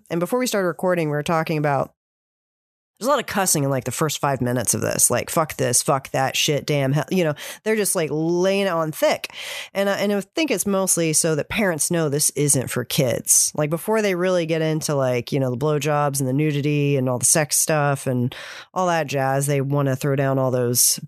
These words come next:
bombs so the parents can change it real quick and be like, "Oh shit, you know, this is not for kids." There's some fun design choices that were made in this. I really like how they integrated, like, contemporary objects and designs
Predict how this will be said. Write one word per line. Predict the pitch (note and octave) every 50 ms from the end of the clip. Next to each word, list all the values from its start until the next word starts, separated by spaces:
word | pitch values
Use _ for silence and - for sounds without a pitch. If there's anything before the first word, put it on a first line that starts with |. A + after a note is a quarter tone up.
| _ -
bombs | E3+ E3 D#3+ D#3 D3 C#3 C3+ C3+ C3 -
so | - - D3+ C#3
the | C3 C3+
parents | - F3+ D#3+ D3+ D3 C#3
can | - - -
change | - - - F3 F3 F3 E3+ D3
it | C#3 A2+
real | C3 C3 B2+
quick | A#2+ - A#2+ A2 B2 -
and | C3+
be | C3
like, | A#2 G2+ -
"Oh | C#3+ B2 A#2
shit, | - - C3+ B2 - -
you | B2
know, | A#2+ A#2 A#2
this | A#2 -
is | - -
not | B2 A2 - -
for | -
kids." | - - F#3+ D#3+ C3+ - - - _ _ _ _ _ _ _ -
There's | B3 E4+ G#4 G#4
some | - A4 G4 F#4+ E4+ D4+
fun | - - - A3 G#3+ G#3+ G#3+ A3 A3 A3 G#3+ G#3 G3+ F3 E3+
design | F#3 E3+ E3 D#3 D3+ D#3 D#3+ D3+
choices | - F#3+ F#3+ F#3+ G3 - - G#3+ G#3+ G#3+ G#3 G3
that | G#3 A3 F3+
were | G#3 G#3+
made | G#3+ G#3+ G#3 G#3+ G#3
in | A3 A3
this. | G#3+ A3 A#3 - - - -
I | - F3
really | E3+ F3 F#3+ G3+ G#3
like | G3 F#3 F#3 F#3 F3+
how | - D#3 F3+ E3 E3
they | E3 -
integrated, | - D3+ - - F3+ E3 D#3 D#3+ D#3+ D#3 D#3 D3+ C#3
like, | C#3 C3+ B2+ - -
contemporary | - F3 E3+ D#3+ - D#3+ D3 D3 D3+ E3 E3 E3 D#3+ D#3+ D#3 -
objects | - B2+ C3 B2+ C3+ C#3+ E3+ F3 F3 E3+ - - - - - - - - -
and | D#3+ D#3 D3+
designs | D#3 C#3+ C#3+ C3+ B2+ C3 C#3 D3+ D#3+ D#3+ D#3 - - - -